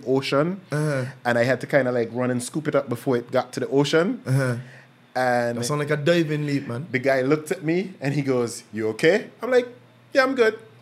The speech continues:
Speaker 1: And I picked it up, walked over to my camera bag, tossed it in the camera bag, pulled out another
Speaker 2: Another
Speaker 1: one,
Speaker 2: one.
Speaker 1: pulled out another trigger, and went to work. <laughs> And the guy was just like,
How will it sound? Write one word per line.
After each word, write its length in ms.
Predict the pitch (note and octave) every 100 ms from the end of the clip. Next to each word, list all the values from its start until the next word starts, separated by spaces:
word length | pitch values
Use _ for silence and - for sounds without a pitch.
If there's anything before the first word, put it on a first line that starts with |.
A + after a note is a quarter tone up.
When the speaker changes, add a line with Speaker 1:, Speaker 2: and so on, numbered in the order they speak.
| - - - - -
Speaker 1:
And 100 | C3
I 60 | A#2
picked 280 | - G3 F3
it 140 | -
up, 240 | F#3 F#3 - - B2+
walked 280 | B2+ B2+
over 180 | B2+ C#3
to 100 | C#3
my 140 | C3 C3
camera 320 | D#3+ D#3+ D#3+
bag, 300 | D#3+ F3+ F#3+ - _ -
tossed 360 | E3 D#3 -
it 140 | D3+ C#3+
in 80 | C3+
the 80 |
camera 300 | C3+ D#3 D#3+
bag, 220 | D3+ D#3+ F3 - -
pulled 260 | G#3 F3+ D3+
out 160 | C3+
another 280 | C#3+ C#3+ D3
Speaker 2:
Another 80 | D3+
Speaker 1:
one, 200 | D3+ E3
Speaker 2:
one. 80 | F#3+ - - _ - A#2+ -
Speaker 1:
pulled 220 | - F3+
out 140 | E3 D3
another 320 | C#3+ D3+ D3+
trigger, 460 | C#3+ - D#3+ E3+ E3+
and 180 | B2+ A#2+
went 180 | A#2+ A2+
to 80 | B2+
work. 280 | B2 A2+ - - - - _ _ _ _ -
<laughs> 80 | - - - - - - G3+ - E3+ E3 - -
And 140 | D3 E3
the 60 |
guy 180 | E3+ D3
was 140 | D#3+
just 160 | D3+ C#3+
like, 360 | C3+ B2 A#2